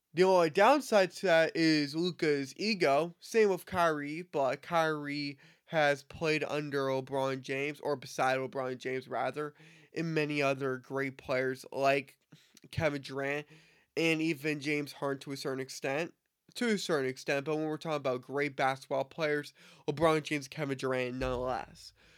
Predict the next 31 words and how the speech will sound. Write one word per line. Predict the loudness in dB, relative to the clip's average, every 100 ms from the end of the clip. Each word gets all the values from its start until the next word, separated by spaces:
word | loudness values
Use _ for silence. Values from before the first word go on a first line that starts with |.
| -20 _
Those | 4 4 4
are |
gonna | 0
be | -2
the | -4
two | -4 -4
main | 0 0 0
guys | 0 0 -4
he's | -8 -12
played | -8 -6 -6
with. | -10 -12 -18 -12 -6
And | 2
Kyrie's | 8 8 8
played | 8 10
with | 10 6 4
a | 4
lot, | 8 12 12 12 10 _ _ _ _ _ _ _ _ _ _ -16 4
a | 8
lot | 12 12 12 12 6
of, | 4 4 2
uh, | 2 2
basketball | 2 0 -2 -4 -4 -2
<laughs> |
players. | 2 4 4 0 -10 -16 -20 -20 -18
So, | -8 2 6 8 8 4 2 -4 _ _ _ _ _ _ _ _ _ 4
I | 8
don't | 8 8
know. | 6 4 4 0 _ _ _ _ _ _ _ _ _ _ 6
I | 6
wanna | 8 4 4 4
say | 2 0 2 4 4 0